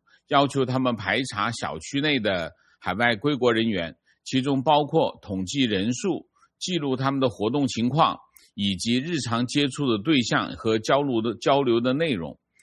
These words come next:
广州网格员最近也频繁地联系有海外关系的居民，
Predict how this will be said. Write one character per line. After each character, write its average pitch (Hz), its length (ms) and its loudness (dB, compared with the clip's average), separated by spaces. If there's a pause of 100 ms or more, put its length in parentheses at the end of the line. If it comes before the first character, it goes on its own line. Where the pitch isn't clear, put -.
(280)
广 104 320 2
州 185 160 4
网 110 280 2
格 127 140 2
员 117 240 2
最 135 240 0
近 131 180 -2
也 104 140 0
频 113 320 -2
繁 123 180 0
地 120 120 0
联 98 240 -2
系 123 180 -4
有 117 160 2
海 95 160 -6
外 98 160 -6
关 127 240 0
系 123 160 -8
的 101 140 -2
居 135 180 -4
民， 92 260 -2